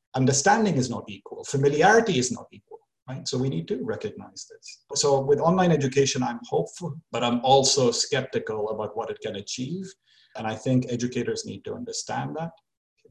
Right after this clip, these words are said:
So now you might say, "Gosh, man, this is getting more and more depressing."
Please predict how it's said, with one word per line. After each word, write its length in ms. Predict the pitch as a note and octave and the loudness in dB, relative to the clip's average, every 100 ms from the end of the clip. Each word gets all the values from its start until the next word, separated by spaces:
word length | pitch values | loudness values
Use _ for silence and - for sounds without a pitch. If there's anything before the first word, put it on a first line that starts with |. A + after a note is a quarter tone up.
| - _ | -20 _
So 140 | - B2+ | -4 0
now 420 | D3+ D3+ C#3+ - | 2 4 2 0
you 80 | C#3+ | -2
might 200 | C#3+ B2 | -2 0
say, 220 | B2+ G#2+ | 0 -2
"Gosh, 380 | - A2+ A2 - | -2 -2 -2 -6
man, 280 | G#2 G#2 G2 | -10 -12 -12
this 160 | G#2+ - | -10 -8
is 140 | G#2+ | -6
getting 240 | G#2 G#2 | -6 -4
more 180 | G#2+ A2+ | -2 -2
and 80 | A2 | -4
more 140 | G2+ F#2 | -8 -12
depressing." 580 | G#2 D3 C#3 - - | -8 -4 -2 -4 -10